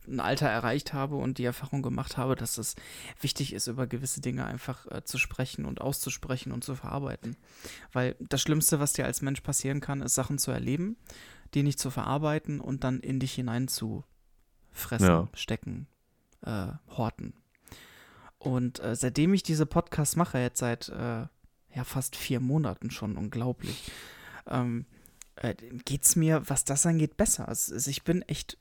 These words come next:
Speaker 1: freier irgendwie.
Speaker 2: Ja, das ist schön.
Speaker 1: Das ist auch wie so, das ist auch wie so ein Stück, ähm, man lebt auch wie so ein offenes Buch.
Speaker 2: Also, <laughs> wie so eine offene
Speaker 1: Hashtag Album
Speaker 2: Therapiesitzung.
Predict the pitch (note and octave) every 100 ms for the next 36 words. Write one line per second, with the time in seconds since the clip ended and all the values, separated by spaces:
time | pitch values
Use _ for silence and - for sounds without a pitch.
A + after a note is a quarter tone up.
0 | _ - - - E3+ C3+ A#2 - C3 A#2+
1 | B2 C#4 C4+ - C#3 E2+ - C3+ E3+ G#3+
2 | F#3+ G3 F3+ F3+ D#3 F#3 G#3 G3 G#3 G3
3 | F#3 - F#3+ - - - - D3 C#3+ -
4 | - B2 C3+ D3+ A2+ D#3 D3+ D#3 F#3 -
5 | D#3 F3+ F#3 D#3+ C#3 D3 D3+ - E3 C#3+
6 | C3 - D3 D3 A#3 G2+ G2 A#2+ F3 D#3
7 | F#3 E3+ F3 E3 D#3 E3+ D3+ D#3 D3 D#3
8 | D#3 A2 G2+ - F#2+